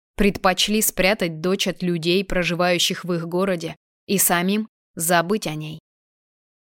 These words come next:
Но Вика справилась. Она всегда была сильной и никогда не опускала руки.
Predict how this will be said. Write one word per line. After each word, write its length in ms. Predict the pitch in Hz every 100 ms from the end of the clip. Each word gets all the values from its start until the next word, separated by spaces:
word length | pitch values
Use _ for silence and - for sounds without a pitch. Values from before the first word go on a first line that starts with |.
| _ -
Но 240 | 190 196
Вика 280 | 202 247 240
справилась. 680 | - 233 190 156 151 - - _ _ -
Она 240 | 202 196
всегда 400 | 180 - 175 190
была 260 | 214 185 170
сильной 640 | - 180 180 190 180 180
и 80 | -
никогда 460 | 190 180 185 180 190
не 120 | 208
опускала 640 | 165 175 - - 185 175
руки. 380 | 170 190 196